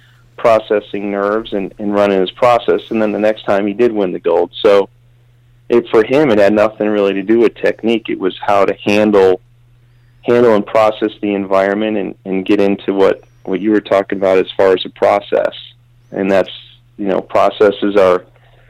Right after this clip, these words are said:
are important. And so he figured out the right process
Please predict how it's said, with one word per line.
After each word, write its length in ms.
are 140
important. 720
And 320
so 140
he 180
figured 280
out 280
the 120
right 220
process 440